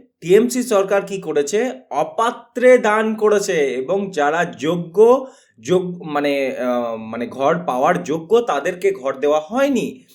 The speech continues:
দিয়ে নেতাদেরকে দিয়ে, মানে টিএমসি নেতাদেরকে দিয়ে সেই টাকাগুলোকে নয়ছয় করা হয়েছে, সেই কথাটাই বললেন। এবং শিবরাজ সিং চৌহান আরও একটা জিনিস হাইলাইট করেছেন, সেটা হলো যে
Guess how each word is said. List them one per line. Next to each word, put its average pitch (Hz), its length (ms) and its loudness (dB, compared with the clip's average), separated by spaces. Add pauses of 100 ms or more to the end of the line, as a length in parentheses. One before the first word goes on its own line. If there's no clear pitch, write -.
(380)
দিয়ে 208 420 4 (300)
নেতাদেরকে 220 800 2
দিয়ে, 196 480 4 (260)
মানে 156 260 -2
টিএমসি 220 600 0
নেতাদেরকে 175 640 -2
দিয়ে 156 320 -4
সেই 180 200 -4
টাকাগুলোকে 139 880 -4
নয়ছয় 135 480 -4
করা 117 260 -6
হয়েছে, 113 280 -10
সেই 151 340 -6
কথাটাই 131 460 -6
বললেন। 202 420 0 (480)
এবং 254 500 -2
শিবরাজ 190 400 2
সিং 247 220 0
চৌহান 196 580 0
আরও 170 200 2
একটা 240 260 0
জিনিস 202 380 -2
হাইলাইট 151 420 0
করেছেন, 143 420 -4
সেটা 165 320 -6
হলো 139 460 -4 (320)
যে 147 240 0